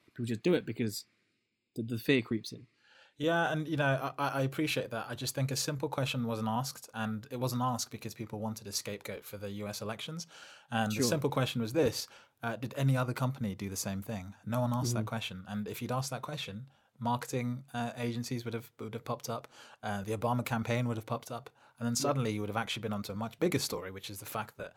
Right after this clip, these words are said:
Speaker 2: how long did Facebook give so many developers, um,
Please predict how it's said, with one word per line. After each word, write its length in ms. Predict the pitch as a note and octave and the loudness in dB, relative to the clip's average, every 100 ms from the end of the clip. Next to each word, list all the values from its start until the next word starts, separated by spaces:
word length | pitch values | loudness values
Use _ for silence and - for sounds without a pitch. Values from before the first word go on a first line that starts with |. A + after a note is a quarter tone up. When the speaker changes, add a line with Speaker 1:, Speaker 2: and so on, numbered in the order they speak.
| - - - | -20 -20 -6
Speaker 2:
how 160 | A2+ | 0
long 320 | A2+ A#2 A#2 G#2 | 2 2 0 -2
did 120 | G#2 | -4
Facebook 400 | G#2 G2 G#2+ - | -4 -4 -6 -4
give 280 | G#2 F#2+ - _ _ | -4 -6 -10 _ _
so 240 | - B2+ | 0 2
many 400 | A#2 A#2+ C3 C3 | 4 4 6 6
developers, 720 | G#2+ G2 F#2 F#2 F#2+ G#2+ - - _ _ - | 4 0 -2 -4 -6 -6 -8 -14 _ _ -10
um, 400 | F#2+ F#2 F#2+ | -8 -8 -10